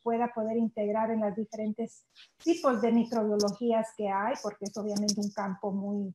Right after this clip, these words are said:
muy grande. Tuve la oportunidad de salir, em, y sacar un doctorado donde,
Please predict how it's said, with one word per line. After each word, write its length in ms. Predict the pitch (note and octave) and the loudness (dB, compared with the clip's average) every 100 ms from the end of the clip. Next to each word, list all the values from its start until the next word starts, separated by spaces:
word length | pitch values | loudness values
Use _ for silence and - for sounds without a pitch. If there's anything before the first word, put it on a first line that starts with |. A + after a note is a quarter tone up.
| - | -8
muy 400 | A3+ A3 G#3+ G#3 | -4 -4 -2 -4
grande. 540 | G#3 A3+ A3+ A#3 B3+ B3+ - - _ _ | -2 0 2 2 2 -4 -16 -20 _ _
Tuve 300 | D#4 D#4 D#4 | 6 10 10
la 80 | D4+ | 8
oportunidad 640 | D4+ C4+ C4 B3+ C4 C4 | 4 -2 0 0 2 2
de 140 | B3+ C4 | 2 0
salir, 600 | B3+ A#3 A#3 B3+ C4 C4 - | 0 0 2 2 0 -2 -4
em, 400 | B3 A#3 A3+ A3+ - | 0 2 2 0 -2
y 320 | B3 A3+ A3 | -2 0 0
sacar 420 | - A3+ - A3+ A#3+ | -2 -6 -2 0 2
un 160 | B3 | 2
doctorado 720 | A#3 A#3 A3+ A3 A3+ A#3 B3+ | 2 -2 -2 2 2 2 2
donde, 420 | A#3 A3 G#3 G#3 | 0 0 0 -2